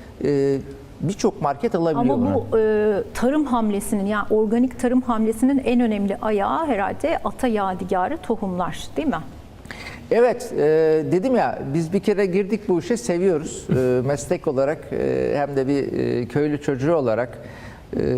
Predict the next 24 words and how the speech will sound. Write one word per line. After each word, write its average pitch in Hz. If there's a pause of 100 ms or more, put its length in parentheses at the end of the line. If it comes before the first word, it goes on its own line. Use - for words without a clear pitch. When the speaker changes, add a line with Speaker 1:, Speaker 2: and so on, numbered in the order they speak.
(640)
Speaker 1:
ata, 190
e, - (680)
tohumu 175
dediniz, 156
kara 156
kılçık 165 (300)
buğday. 139 (960)
E, 139
on 226
bin 202
yıllık 190
bir 190
hikayesi 147
var. - (440)
Anadolu'nun, 160
e, 113
topraklarında 139
üretilmiş 120
bir 131
buğdaydan 127
bahsediyoruz. 113
Biz 160
bunu 175
aldık 156